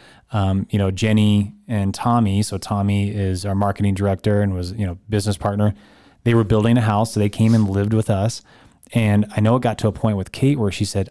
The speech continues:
"Enough with the business," 'cause it was twenty-four seven. We would go to work, talk about it, come home, talk about it. And it was an eye opener for me because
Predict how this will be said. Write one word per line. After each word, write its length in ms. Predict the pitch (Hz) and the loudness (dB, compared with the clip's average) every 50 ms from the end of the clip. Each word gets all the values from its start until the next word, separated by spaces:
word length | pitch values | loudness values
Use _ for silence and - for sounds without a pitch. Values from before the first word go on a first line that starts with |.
| - | -2
"Enough 300 | - 107 107 110 127 - - | 0 2 2 2 0 -2 -4
with 100 | 165 - | -4 -4
the 80 | 170 | -4
business," 520 | 147 - 110 95 107 - 165 135 104 - - | -4 -4 -4 -6 -4 -4 -4 -4 -4 -6 -6
'cause 180 | - 110 98 | -6 -4 -2
it 80 | 107 107 | -2 -2
was 160 | 98 92 - | -2 -2 -4
twenty-four 760 | - - - 107 107 110 117 127 123 - - 113 107 107 107 | -6 -4 -2 0 2 2 2 0 -2 -4 -4 -2 -2 0 -2
seven. 440 | 101 - - 107 101 95 92 90 90 | -2 -2 -2 -2 -2 -2 -2 -4 -6
We 120 | 90 92 95 | -6 -6 -6
would 220 | 90 92 87 101 - _ _ _ _ | -8 -8 -10 -12 -16 _ _ _ _
go 180 | - 113 110 110 | -2 0 2 2
to 60 | 110 | 2
work, 360 | 104 110 120 123 123 120 - | 2 2 2 2 2 0 -2
talk 220 | - 120 117 113 - | -2 -4 -2 -2 -2
about 240 | 104 110 113 113 | -2 -2 0 0
it, 100 | 113 107 | -2 -4
come 200 | - - 101 92 | -6 -8 -8 -4
home, 260 | - - 117 120 117 117 | -2 0 2 2 2 0
talk 260 | - 117 113 110 - | 0 -2 -2 -2 -2
about 260 | 107 110 107 107 110 | -2 0 0 0 0
it. 140 | 117 113 - - _ - - - - - - _ _ - | 0 -2 -4 -8 _ -20 -20 -20 -20 -20 -20 _ _ -4
And 320 | - 110 107 107 107 107 - | 0 2 2 2 2 2 0
it 140 | - 117 107 | 0 0 0
was 160 | 101 104 98 104 | 2 2 2 2
an 60 | 104 | 2
eye 160 | 107 127 143 | 2 4 4
opener 260 | 135 117 104 110 101 92 | 2 2 2 0 -2 0
for 140 | - - | 0 2
me 160 | 104 117 147 160 | 2 4 4 4
because 300 | 127 110 120 104 98 - | 2 2 0 0 -2 -4